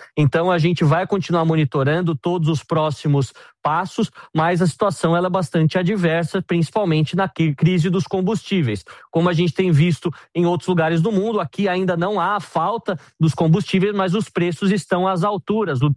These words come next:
preço do, eh, litro do diesel e até mesmo da gasolina beirando os dois euros, um patamar semelhante àquele que tivemos no início da guerra entre Rússia e Ucrânia. Portanto,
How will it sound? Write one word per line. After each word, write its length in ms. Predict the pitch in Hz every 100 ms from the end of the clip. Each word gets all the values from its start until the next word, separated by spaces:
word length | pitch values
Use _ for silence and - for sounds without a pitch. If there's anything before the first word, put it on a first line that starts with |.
| _ -
preço 320 | 180 170 180
do, 400 | 170 175 170 160
eh, 60 | 160
litro 320 | 180 185 180
do 140 | 165
diesel 460 | 135 147 208 185 151
e 40 |
até 160 | 151 165
mesmo 240 | 175 170
da 100 | 175
gasolina 560 | 170 170 165 175 170 175 - _ 165
beirando 460 | 175 165 180 170
os 160 | 170 151
dois 380 | 180 220 214 143
euros, 340 | 165 180 175
um 120 | 175
patamar 580 | 165 175 170 151 160 175 - _
semelhante 680 | - - 226 208 175 180 185
àquele 320 | 160 175 170
que 100 | 165
tivemos 480 | 156 156 147 160 160
no 60 | 160
início 280 | 160 151
da 100 | 175
guerra 260 | 156 156 160
entre 180 | 156 160
Rússia 320 | 131 156 -
e 20 |
Ucrânia. 380 | 180 156 160 170
Portanto, 500 | - 147 160 160